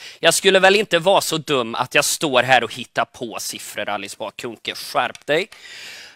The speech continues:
Eh, sen så vill jag vända mig till Rickard Larsson, som påstår att jag är extrem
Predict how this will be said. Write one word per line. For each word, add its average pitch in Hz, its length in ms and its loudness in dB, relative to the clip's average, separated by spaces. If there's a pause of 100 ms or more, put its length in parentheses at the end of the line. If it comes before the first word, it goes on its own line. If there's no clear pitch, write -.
Eh, 165 240 6
sen 214 320 0
så 208 140 -2
vill 208 140 4
jag 196 120 6
vända 180 340 6
mig 135 220 -2
till 139 400 -2
Rickard 127 680 0 (160)
Larsson, 127 680 -4 (920)
som - 240 -10
påstår 131 540 0
att - 260 -2
jag 123 260 4 (540)
är 113 160 0
extrem 202 760 2